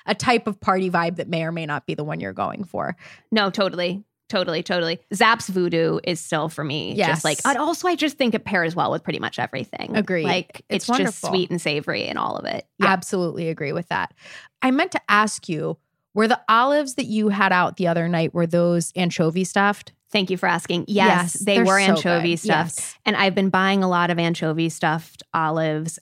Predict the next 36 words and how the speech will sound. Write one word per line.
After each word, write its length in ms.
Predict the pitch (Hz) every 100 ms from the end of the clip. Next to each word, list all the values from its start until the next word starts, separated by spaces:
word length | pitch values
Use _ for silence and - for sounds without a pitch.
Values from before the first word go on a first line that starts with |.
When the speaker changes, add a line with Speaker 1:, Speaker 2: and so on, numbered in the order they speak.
| -
Speaker 2:
and 120 | 220
also 260 | 240 254
Hamon 320 | 294 302 160 160
stuffed 280 | - 143 -
olives. 480 | 147 139 156 156 190
Speaker 1:
Mm. 120 | 294 571 554
Speaker 2:
And 520 | 190 175 170 165 160 _ _ _ _ _ _ _ _ -
the 80 | 214
most 460 | 220 247 277 - 180
grocery 520 | - 156 151 160 180 170
available 420 | 170 160 160 165
ones, 240 | 165 160
I'm 160 | 156 156
sorry 300 | 156 151 151
to 80 | 156
say, 260 | 151 151
are 140 | 151 156
Goya, 760 | 156 147 147 156 165 170 175 -
but 160 | 185
there 140 | 180 180
are 40 |
a 60 | 170
lot 220 | 170 156
of 100 | 156
other 180 | 156 156
retailers 600 | 151 156 147 135 - 180
that 160 | - -
sell, 480 | - 151 - - 175
you 120 | 185
know, 160 | 156 -
Speaker 1:
There 120 | 254 254
Speaker 2:
like, 80 | 233
more 80 | 208
Speaker 1:
are. 100 | 196
Speaker 2:
specialty 380 | 180 175 170
retailers, 760 | 143 147 147 135 123 117 156